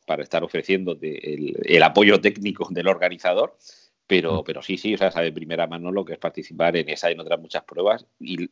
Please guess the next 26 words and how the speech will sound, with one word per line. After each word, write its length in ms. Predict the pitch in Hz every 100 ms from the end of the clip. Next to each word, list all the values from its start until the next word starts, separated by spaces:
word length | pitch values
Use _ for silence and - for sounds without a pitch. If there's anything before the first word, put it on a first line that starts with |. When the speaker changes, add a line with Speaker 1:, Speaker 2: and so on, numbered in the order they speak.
| 104
Speaker 1:
las 220 | 92 82
dos, 300 | 110 135 151
o 440 | _ _ - _
sea, 120 | -
respuesta, 520 | 92 92 - 110 - 104
no 60 |
ha 40 | 98
habido 420 | 98 98 95 - _
con 180 | 92
ellos 300 | 95 95 95 -
ningún 440 | _ 90 90 87 95
problema, 640 | 90 90 98 104 104 104
mm, 400 | 104 87 87 85 85 _
servicio 1040 | - 92 85 85 95 - 92 92 87 85 82
magnífico. 920 | 85 78 98 98 101 101 110 113 - - -
Si 120 | -
hay 100 | 98
alguien 200 | 104 107
que 120 | 98 101
tiene 160 | 101
una 140 | 101 98
duda 280 | 104 104 98
entre 240 | 90 95
uno 180 | 101 98
y 80 | 104
otro 480 | 101 110 123 127